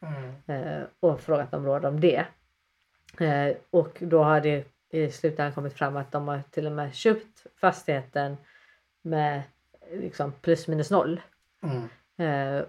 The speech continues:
Speaker 2: och tänkt då att, ja, men det är ett tufft klimat nu, så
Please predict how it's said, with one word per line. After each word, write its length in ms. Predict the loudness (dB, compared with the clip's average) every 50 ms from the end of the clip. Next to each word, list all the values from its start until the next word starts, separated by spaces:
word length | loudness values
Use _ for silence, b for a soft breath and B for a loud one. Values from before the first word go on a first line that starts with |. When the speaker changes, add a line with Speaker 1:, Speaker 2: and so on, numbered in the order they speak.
| 0
Speaker 2:
och 280 | 0 0 0 0 -6 -16
tänkt 400 | _ -2 0 0 0 -4 -6 -2
då 140 | -2 0 0
att, 280 | 0 0 -2 -4 -10 -2 2
ja, 140 | 2 4
men 180 | 4 4 2 4
det 80 | 6 6
är 60 | 6
ett 120 | 4 4
tufft 340 | 2 2 2 2 -2 -14 _
klimat 520 | -6 -4 -2 2 4 4 4 4 2 -4 -6
nu, 420 | -2 0 4 6 6 6 4 2 -4 b b b b b b _
så 480 | -20 0 4 4 6 8 8 6 6